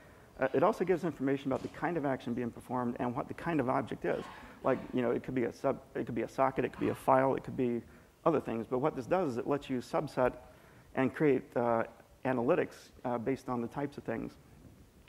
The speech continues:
that's being accessed. Okay, so, um, the audit, uh, system has, um, uh, different feeds that we are gonna utilize, uh, to create something with.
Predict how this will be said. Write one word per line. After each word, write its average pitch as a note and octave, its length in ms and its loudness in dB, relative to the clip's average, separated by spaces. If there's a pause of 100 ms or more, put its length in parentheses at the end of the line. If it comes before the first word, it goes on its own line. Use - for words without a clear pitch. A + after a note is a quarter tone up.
(200)
that's - 140 -8
being B2+ 220 -2
accessed. C3 440 -6 (4000)
Okay, A3 260 -2 (200)
so, D3+ 300 2 (360)
um, C3 380 -2 (1600)
the C#3 160 2
audit, A#3 360 0
uh, C3+ 200 4
system C3+ 400 -2
has, B2 340 -4
um, A2+ 340 -2 (280)
uh, A#2 200 -4 (840)
different B2+ 280 2
feeds A2 320 0
that B2 120 -2
we A#2+ 140 -2 (160)
are A#2+ 100 0
gonna A#2 200 0
utilize, A#2 600 0
uh, A#2+ 180 -2
to - 120 -12
create A#2+ 300 -2
something A2+ 300 -6
with. - 180 -8